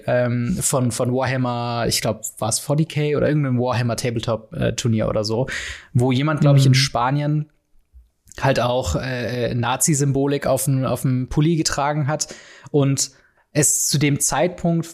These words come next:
Speaker 1: von, äh, Games Workshop noch keine interne, ähm, äh, Policing irgendwie gibt, Leute aufgrund von, von so Symboliken auszuschließen. Das Tolle bei Magic ist,
Speaker 2: Mhm.
Speaker 1: auf solchen Events, wenn das eben auffällt und, und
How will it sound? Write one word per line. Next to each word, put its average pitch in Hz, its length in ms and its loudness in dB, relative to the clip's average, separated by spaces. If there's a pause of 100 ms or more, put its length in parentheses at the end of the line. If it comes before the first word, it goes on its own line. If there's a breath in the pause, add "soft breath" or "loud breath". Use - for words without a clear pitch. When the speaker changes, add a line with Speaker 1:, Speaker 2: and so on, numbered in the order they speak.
(120)
Speaker 1:
von, 135 560 0
äh, 131 140 -2
Games 139 400 0
Workshop 139 480 0
noch 127 100 -4
keine 135 260 -2
interne, 147 840 0 (420 loud breath)
ähm, 123 720 0 (180)
äh, 117 540 0 (420)
Policing 156 560 2
irgendwie 151 300 0
gibt, 147 200 -4
Leute 131 300 0
aufgrund 139 380 0
von, 123 260 0
von 123 220 -2
so 123 100 0
Symboliken 123 640 0
auszuschließen. 120 580 0
Das 113 160 -4
Tolle 170 240 2
bei 139 140 2
Magic 135 400 0
ist, 143 180 4
Speaker 2:
Mhm. 127 300 2
Speaker 1:
auf 123 100 -2
solchen 135 260 0
Events, 135 360 0
wenn 131 100 -2
das 135 140 0
eben 117 160 -2
auffällt 139 640 0
und, 123 240 -2
und 117 340 -2